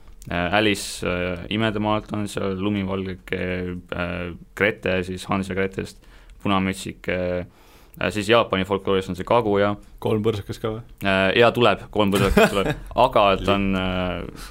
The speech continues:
Speaker 1: üks tšikk. See on päris keeruline seletada, sest et see on Yoko Taro kirjutaja, ta on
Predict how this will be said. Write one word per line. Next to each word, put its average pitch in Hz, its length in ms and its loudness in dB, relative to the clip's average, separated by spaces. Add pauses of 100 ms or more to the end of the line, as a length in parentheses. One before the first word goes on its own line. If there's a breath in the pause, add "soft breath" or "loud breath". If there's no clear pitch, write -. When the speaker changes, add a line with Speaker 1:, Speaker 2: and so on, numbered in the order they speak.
Speaker 1:
üks - 280 -4
tšikk. - 440 -4
See 139 120 2
on 139 120 0 (160)
päris 120 200 2
keeruline 113 240 4
seletada, 104 280 0
sest 95 160 -6
et - 80 -12
see 104 80 2
on 110 80 4
Yoko 107 200 2
Taro 104 200 4
kirjutaja, 98 400 0
ta 110 80 4
on 113 100 2